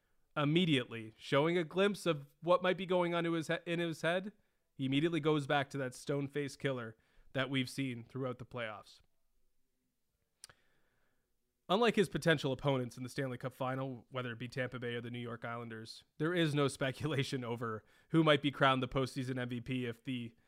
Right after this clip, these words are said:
Habs do indeed win the Stanley Cup. Carey Price is now twelve and five with a nine thirty-four save percentage in these playoffs.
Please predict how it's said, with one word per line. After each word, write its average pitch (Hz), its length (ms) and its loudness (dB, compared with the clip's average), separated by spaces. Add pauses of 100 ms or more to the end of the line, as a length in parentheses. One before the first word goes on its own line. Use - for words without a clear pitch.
(140)
Habs 131 320 0
do 131 180 2
indeed 123 300 -2
win 123 180 -6
the 113 80 -8
Stanley 113 360 -8
Cup. 113 320 -8 (400)
Carey 185 240 6
Price 165 300 2
is 147 120 0
now 135 220 2
twelve 170 380 2
and 202 140 0
five 113 480 0
with 127 120 -8
a 127 100 -4
nine 127 360 -2
thirty-four 135 580 -4
save 123 260 -10
percentage 120 460 -10
in 117 60 -14
these 120 160 -12
playoffs. 117 500 -8